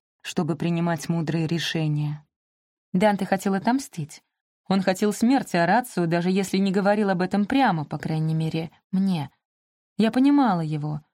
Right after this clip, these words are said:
но мое сердце разрывалось на части от противоречивых эмоций. Я не могла смириться с мыслью, что Орацио могут поймать и замучить до смерти за то, что он сделал. С другой стороны,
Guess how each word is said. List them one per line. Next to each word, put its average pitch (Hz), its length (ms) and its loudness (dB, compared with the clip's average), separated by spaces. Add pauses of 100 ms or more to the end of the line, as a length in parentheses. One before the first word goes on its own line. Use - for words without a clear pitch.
(260)
но 190 80 2
мое 196 180 2
сердце 196 440 0
разрывалось 185 560 0
на 190 140 0
части 214 520 -2
от 160 200 0
противоречивых 170 800 -2
эмоций. 170 640 -4 (440)
Я 262 120 4
не 208 100 2
могла 175 340 0
смириться 160 460 -4
с - 120 -6
мыслью, 175 500 0 (260)
что - 260 0
Орацио 190 600 0 (180)
могут 254 300 2
поймать 190 460 0
и 202 40 -2
замучить 180 560 0
до 202 160 0
смерти 175 400 -4
за 151 220 -2
то, 214 180 0
что - 240 -6
он 175 160 0
сделал. 156 540 -6 (880)
С 180 80 -2
другой 202 300 2
стороны, 175 500 -2